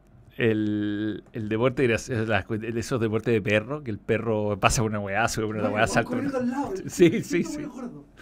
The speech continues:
Speaker 2: corriendo.
Speaker 1: Sí, sí, y el perro salta y hace como una, una, una weá, unos
Speaker 2: No,
Speaker 1: zigzags y se
Speaker 2: el
Speaker 1: tiran unos
Speaker 2: perro
Speaker 1: mortales por el aire.
Speaker 2: El perro está mal, no, el, el, el problema es la distraer.
Speaker 1: <laughs>
Speaker 2: No, los deportes de invierno son otra cosa.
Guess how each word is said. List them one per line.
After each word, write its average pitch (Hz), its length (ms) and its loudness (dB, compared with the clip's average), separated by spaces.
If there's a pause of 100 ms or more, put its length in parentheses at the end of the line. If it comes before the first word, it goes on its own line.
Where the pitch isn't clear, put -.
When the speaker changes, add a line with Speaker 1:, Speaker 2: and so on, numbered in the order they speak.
(260)
Speaker 2:
corriendo. - 300 -14
Speaker 1:
Sí, 180 320 8
sí, - 340 4
y 147 140 6
el 110 100 4
perro 139 300 8
salta 151 340 6
y 127 60 6
hace 131 160 0
como 135 100 0
una, 127 160 0
una, 135 260 4
una 127 200 -2
weá, 113 260 6
unos 139 140 4
Speaker 2:
No, - 40 -4 (120)
Speaker 1:
zigzags 151 380 8
y 123 40 2
se 135 120 -2
Speaker 2:
el 123 40 2
Speaker 1:
tiran 143 160 8
unos 143 80 6
Speaker 2:
perro 139 40 0
Speaker 1:
mortales 135 400 6
por 135 160 4
el 117 120 6
aire. 131 280 8 (180)
Speaker 2:
El - 80 -20
perro 160 300 -12
está 151 220 -18
mal, 147 200 -16
no, 262 180 -10
el, - 80 -10
el, - 220 -8 (240)
el - 80 -14
problema 180 260 -14
es 175 60 -12
la 160 80 -14
distraer. 156 320 -14 (1300)
Speaker 1:
<laughs> 160 1700 4 (560)
Speaker 2:
No, 180 100 -14
los 160 100 -14
deportes 175 260 -12
de 196 80 -10
invierno 185 320 -8
son 156 140 -18
otra 160 140 -16
cosa. 123 160 -20